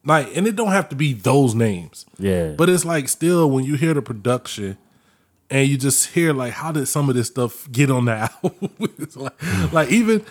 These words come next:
Speaker 1: even the Kanye, the, and it, this goes back to me asking, 'cause I've
Speaker 2: Yeah.
Speaker 1: asked you this before when we
Speaker 2: Yeah.
Speaker 1: talk about certain artists and producers.
Speaker 2: Yeah.
Speaker 1: Is it the artist picking beats or the artist, this is all they're getting?
Speaker 2: Well, we know what happened with Kanye. That was Ye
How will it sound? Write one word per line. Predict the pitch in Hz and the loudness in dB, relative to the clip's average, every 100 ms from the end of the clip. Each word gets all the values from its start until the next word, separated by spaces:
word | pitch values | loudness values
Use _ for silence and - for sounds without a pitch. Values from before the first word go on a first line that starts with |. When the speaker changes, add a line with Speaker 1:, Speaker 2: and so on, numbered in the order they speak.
| 139 | -10
Speaker 1:
even | 208 254 226 | 0 2 2
the | 208 | 0
Kanye, | - 202 214 196 165 | 0 -2 -2 0 -2
the, | 147 127 | -2 -2
and | 175 | 0
it, | 170 | 0
this | 160 262 | 0 -2
goes | 220 214 | 2 0
back | 175 185 175 | 2 -2 -2
to | 160 | 0
me | 147 156 151 - - - - | 2 2 2 -4 -18 -16 -2
asking, | 139 139 - - 92 80 | 2 2 0 -4 -12 -10
'cause | - 131 | 0 2
I've | 175 | 4
Speaker 2:
Yeah. | 170 | 4
Speaker 1:
asked | 180 - | 0 0
you | |
this | 139 135 | 0 0
before | 117 104 113 92 90 | -2 -8 -8 -8 -8
when | 98 - | -4 -2
we | |
Speaker 2:
Yeah. | - | 2
Speaker 1:
talk | 135 - | 0 0
about | 123 120 | -2 0
certain | - 139 131 | 2 2 2
artists | 120 120 113 | 0 -2 -4
and | 107 | -8
producers. | 104 98 95 - - | -10 -10 -10 -12 -12
Speaker 2:
Yeah. | 98 92 80 71 - | -6 -4 -6 -10 -12
Speaker 1:
Is | - 175 190 175 | 0 2 4 2
it | 156 - | 0 -2
the | 123 - | -4 -4
artist | - 156 180 180 180 - _ _ _ | 0 2 4 2 -2 -4 _ _ _
picking | 185 180 226 214 | -2 2 2 4
beats | 233 240 208 - - _ _ - | 4 2 0 -10 -10 _ _ 0
or | 143 | 4
the | 139 | 4
artist, | 107 151 143 139 - _ - | 4 4 4 0 -2 _ -2
this | 160 160 | 0 2
is | 143 | 4
all | 139 | 4
they're | 123 | 4
getting? | 104 117 87 78 - | 0 -2 -4 -14 -6
Speaker 2:
Well, | 123 120 120 | 2 2 4
we | 139 | 4
know | 156 | 4
what | 131 113 | 4 2
happened | 107 98 90 | 2 0 -2
with | 85 78 | -4 -4
Kanye. | 92 85 71 65 65 | -6 -6 -6 -10 -12
That | 71 90 | -8 -4
was | 98 95 | -4 0
Ye | 98 98 95 87 | 0 2 0 -6